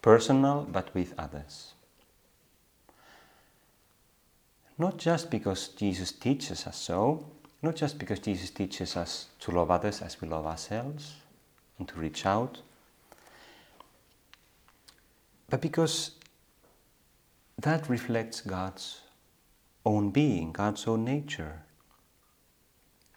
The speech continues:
There's an idea here which is very complex or dense, but I'll say it briefly. When we were created,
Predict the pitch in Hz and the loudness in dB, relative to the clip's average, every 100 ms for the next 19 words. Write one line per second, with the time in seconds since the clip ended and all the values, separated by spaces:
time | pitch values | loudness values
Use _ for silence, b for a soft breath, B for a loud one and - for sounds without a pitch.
0 | _ _ _ _ _ _ _ _ _ - | _ _ _ _ _ _ _ _ _ -20
1 | - 107 - 101 101 104 107 104 107 98 | 0 2 6 8 8 8 6 4 -2 -2
2 | 90 90 - - 90 90 87 B B B | -4 -6 -8 0 2 2 0 B B B
3 | B B B B B B B _ _ _ | B B B B B B B _ _ _
4 | _ _ _ - - 110 104 104 120 120 | _ _ _ -18 2 6 6 6 4 4
5 | - 95 82 82 113 110 117 117 110 87 | -2 -6 -6 4 8 8 4 0 -2 0
6 | 85 - 85 82 117 123 123 127 - b | -2 -2 -4 -4 -4 -4 -4 -6 -10 b
7 | b b b _ _ _ _ _ _ _ | b b b _ _ _ _ _ _ _
8 | _ _ _ _ _ - 101 101 104 95 | _ _ _ _ _ -2 2 6 8 8
9 | 95 107 104 107 107 107 | 4 4 4 4 2 -4